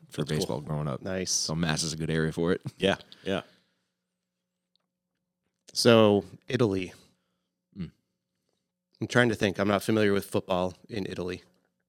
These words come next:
Speaker 1: Football americano. <laughs> It's 'cause nobody really is. <laughs> Uh, I, I,
Speaker 3: So, like,
Speaker 1: I
Speaker 3: what's the
Speaker 1: honest-,
Speaker 3: football scene out there?
Speaker 1: It's, oh, it's okay,
Speaker 3: Was
Speaker 1: I,
Speaker 3: it professional
Speaker 1: I guess.
Speaker 3: you were coaching?
Speaker 1: Uh,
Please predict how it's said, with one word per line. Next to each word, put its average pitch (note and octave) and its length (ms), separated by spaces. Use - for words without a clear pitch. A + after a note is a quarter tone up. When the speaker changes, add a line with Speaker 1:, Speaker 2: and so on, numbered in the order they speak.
Speaker 1:
Football G#2+ 380
americano. G#2+ 600
<laughs> - 60
It's D3 680
'cause C3+ 200
nobody C3 380
really C3 260
is. C3 500
<laughs> F#3 60
Uh, F#2+ 280
I, G#2 240
I, F2 340
Speaker 3:
So, B2 80
like, A2+ 80
Speaker 1:
I - 20
Speaker 3:
what's A2+ 140
the A2 60
Speaker 1:
honest-, - 100
Speaker 3:
football F#2 320
scene F#2+ 260
out F#2 160
there? F#2 220
Speaker 1:
It's, - 420
oh, B2 180
it's - 160
okay, A2+ 480
Speaker 3:
Was A#2 140
Speaker 1:
I, A2+ 40
Speaker 3:
it G#2+ 60
professional C3+ 500
Speaker 1:
I - 40
guess. C3 60
Speaker 3:
you C3 60
were B2+ 80
coaching? D3 380
Speaker 1:
Uh, G2+ 220